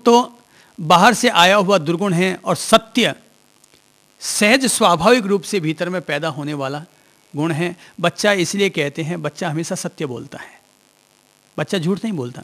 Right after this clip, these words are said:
और बच्चा अगर झूठ बोल गया तो मान कर चलो कि ज़रूर उसके माँ बाप झूठ बोलते होंगे, तभी उनका दुर्गुण उसके भीतर आया है।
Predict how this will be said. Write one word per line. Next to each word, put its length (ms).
और 120
बच्चा 240
अगर 160
झूठ 180
बोल 220
गया 140
तो 120
मान 320
कर 140
चलो 380
कि 100
ज़रूर 300
उसके 240
माँ 180
बाप 200
झूठ 220
बोलते 320
होंगे, 300
तभी 520
उनका 380
दुर्गुण 380
उसके 340
भीतर 320
आया 240
है। 260